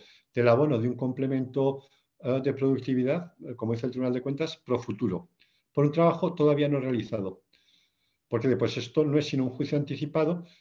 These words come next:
del que en el desempeño posterior del trabajo concurre ese especial rendimiento,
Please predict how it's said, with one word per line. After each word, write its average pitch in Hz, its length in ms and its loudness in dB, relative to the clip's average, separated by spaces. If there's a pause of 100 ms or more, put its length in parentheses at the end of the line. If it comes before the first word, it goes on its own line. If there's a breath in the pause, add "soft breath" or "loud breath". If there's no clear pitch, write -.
(120)
del 123 240 0
que 127 320 0
en 120 140 0
el 120 100 2
desempeño 127 500 -2
posterior 139 400 -2
del 139 160 -2
trabajo 151 580 -2 (580)
concurre 143 540 0
ese - 160 -8
especial 135 400 -4
rendimiento, 151 680 -4